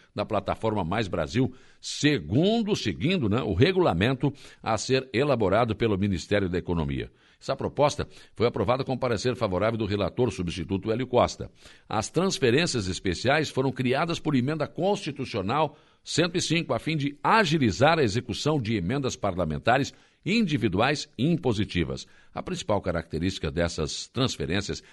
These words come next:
é a dispensa de celebração prévia e convênio ou de outro instrumento semelhante para o repasse de recursos. Em dois mil e vinte,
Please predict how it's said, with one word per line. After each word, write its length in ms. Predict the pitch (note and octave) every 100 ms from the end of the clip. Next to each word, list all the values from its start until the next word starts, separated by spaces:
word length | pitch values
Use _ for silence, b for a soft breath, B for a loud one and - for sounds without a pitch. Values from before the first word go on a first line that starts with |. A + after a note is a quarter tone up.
| b
é 160 | - A2+
a 100 | A2+
dispensa 680 | G2+ G#2+ - B2+ D3 B2 E2
de 120 | D#2
celebração 640 | E2+ E2 E2 D2+ - G#2
prévia 500 | E2+ - C#3+ C3+ C3 C3 B B -
e 260 | G#2 C#3
convênio 720 | - D3 B2+ E2+ D#3+ E3 G2+ -
ou 420 | F2 D3+ A3+ - -
de 220 | C#2 D#2
outro 340 | C3+ G3 B2
instrumento 600 | A2 - A2+ F2+ A#2 -
semelhante 600 | - D3 G#2 F2+ A2+ A2 B B B -
para 440 | G2+ A2 A2+ A2+
o 120 | G2+ F2+
repasse 680 | G2+ F2+ - F2+ E2+ -
de 120 | D2+ D#2
recursos. 500 | D#2 - C#2 - G2
Em 80 |
dois 220 | A2 G2 E2
mil 160 | F#2+
e 40 | C#2
vinte, 440 | G#2 C3 -